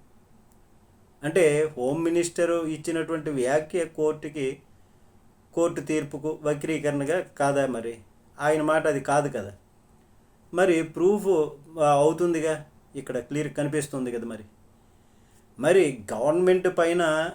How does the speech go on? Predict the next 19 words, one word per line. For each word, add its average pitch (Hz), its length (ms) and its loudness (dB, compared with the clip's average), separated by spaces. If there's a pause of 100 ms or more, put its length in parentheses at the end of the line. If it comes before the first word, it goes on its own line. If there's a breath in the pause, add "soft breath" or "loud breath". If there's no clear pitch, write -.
(140)
ఇప్పుడు, 123 340 -8
ఇప్పుడు 127 260 -4
ఏంది, 160 300 4
ఇట్లాంటివన్నీ 139 960 0
పక్కన 160 440 0
పెట్టి 120 360 -4
ఇదంతా 127 680 -4
ఏ-, 131 420 0
ఎందుకు 151 400 -2
ఇవన్నీ 131 420 -2
ఎట్లా, 147 400 0 (460 loud breath)
ఎవరో 156 460 4
ఇట్లాంటి 151 540 0
సజెషన్స్ 151 560 -2
ఇస్తున్నారో 151 680 0
ఏమిటో 147 640 0
కానీ 151 480 2
ఎక్కడికి 156 420 -2
వెళ్ళినా 170 260 -2